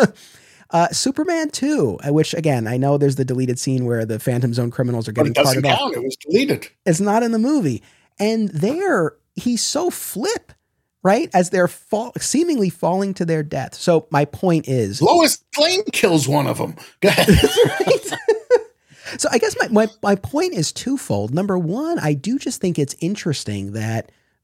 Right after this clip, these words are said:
Speaker 1: for a character who doesn't kill, that there are a number of instances where he does, and especially in the case of this final story, it's a, it's a,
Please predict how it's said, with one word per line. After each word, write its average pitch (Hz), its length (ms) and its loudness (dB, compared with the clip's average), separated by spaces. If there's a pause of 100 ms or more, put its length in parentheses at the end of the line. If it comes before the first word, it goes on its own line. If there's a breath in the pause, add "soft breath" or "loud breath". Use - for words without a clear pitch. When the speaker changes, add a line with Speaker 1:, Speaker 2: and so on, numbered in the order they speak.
(100)
Speaker 1:
for 151 320 2
a 139 60 2
character 170 580 0
who 139 160 -2
doesn't 135 420 0
kill, - 480 -4 (680)
that 123 400 0 (180)
there 151 240 4 (140)
are 175 360 4 (300)
a 165 140 -2
number 151 340 2
of 143 140 -2
instances 135 480 -2
where 117 180 0
he 117 160 -6
does, 117 500 0
and 123 160 -4
especially 165 440 -2
in 147 60 -2
the 131 60 -2
case 127 300 -2
of 117 160 -8
this 117 180 -4
final 135 340 -2
story, 107 360 -6
it's 107 140 -10
a, 104 120 -4 (220)
it's 123 160 -6
a, 104 80 -4